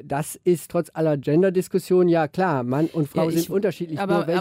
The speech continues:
Speaker 2: aber verstehen Sie,
Speaker 1: Machtposition,
Speaker 2: Männer
Speaker 1: welche
Speaker 2: sind auch
Speaker 1: Performance man
Speaker 2: unterschiedlich. Also ich meine,
Speaker 1: Genau,
Speaker 2: zwischen Franziskus
Speaker 1: genau.
Speaker 2: und Franz Peter Theberts von Elst sind auch Unterschiede.
Speaker 1: Das muss gelingen, dass wir Männer und Frauen als unterschiedlich betrachten, aber dass wir
Speaker 2: Aber
Speaker 1: die
Speaker 2: auch Männer und
Speaker 1: Performance
Speaker 2: Männer als unterschiedlich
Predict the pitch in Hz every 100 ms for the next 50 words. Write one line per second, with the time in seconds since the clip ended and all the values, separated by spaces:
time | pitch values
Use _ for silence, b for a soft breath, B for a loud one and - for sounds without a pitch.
0 | 180 156 214 226 190 - - 240 - -
1 | 214 - 185 - 196 208 196 180 139 196
2 | 175 143 135 - - 180 190 185 202 190
3 | 190 190 202 240 202 202 190 202 240 160
4 | - 170 190 190 202 - 226 196 185 220
5 | 196 185 196 - 175 - 240 - 190 -
6 | 196 190 139 180 151 139 240 - 220 254
7 | 202 113 117 b b b 147 - 156 139
8 | 147 156 208 170 143 160 165 151 160 151
9 | - 156 - 139 - 135 - - 226 -
10 | B - 156 147 143 - 214 156 165 196
11 | 196 240 185 151 196 214 339 285 175 -
12 | 190 175 147 190